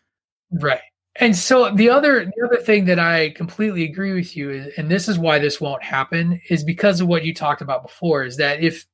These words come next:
if wrestlers were to actually unionize and the W W E was to be like,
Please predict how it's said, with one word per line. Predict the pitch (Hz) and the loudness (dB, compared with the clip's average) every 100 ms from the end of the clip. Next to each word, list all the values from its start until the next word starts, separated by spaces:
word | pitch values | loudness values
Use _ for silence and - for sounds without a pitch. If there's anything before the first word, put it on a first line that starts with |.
| _ | _
if | 208 226 175 | 2 2 0
wrestlers | 185 175 170 - 175 151 | -2 0 0 0 -2 -2
were | 151 151 | -2 -2
to | 156 | 0
actually | 135 135 - 135 | -2 -4 -8 -12
unionize | 143 147 139 120 117 - - _ _ _ - | -10 -10 -8 -10 -14 -18 -20 _ _ _ -6
and | 156 | -4
the | 147 | 2
W | 160 160 | 4 4
W | 175 160 160 | 4 2 0
E | 156 | -2
was | 147 139 | -4 -8
to | |
be | 139 147 | -6 -4
like, | 135 | -6